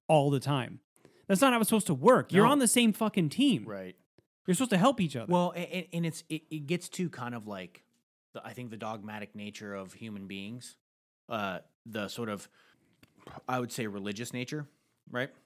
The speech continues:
Speaker 1: Mm-hmm.
Speaker 2: Is, you know, i-, in the Old Testament, it, it became, like, the Jews made it over, over their time with, in the desert and whatever, walking with God, they made it about all the rituals.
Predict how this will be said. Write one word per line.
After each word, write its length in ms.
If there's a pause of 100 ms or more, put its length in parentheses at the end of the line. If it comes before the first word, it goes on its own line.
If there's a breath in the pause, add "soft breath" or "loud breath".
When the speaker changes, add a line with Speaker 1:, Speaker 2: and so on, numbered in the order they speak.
(120)
Speaker 1:
Mm-hmm. 220 (600)
Speaker 2:
Is, 480
you 100
know, 180 (400)
i-, 160
in 140
the 80
Old 140
Testament, 520 (400)
it, 240 (500)
it 140
became, 580 (120)
like, 180
the 100
Jews 300
made 180
it 160 (500 soft breath)
over, 320
over 220
their 140
time 420
with, 320 (260)
in 140
the 60
desert 440
and 280
whatever, 380 (580)
walking 300
with 100
God, 320 (420 soft breath)
they 220
made 400
it 120
about 440
all 120
the 120
rituals. 640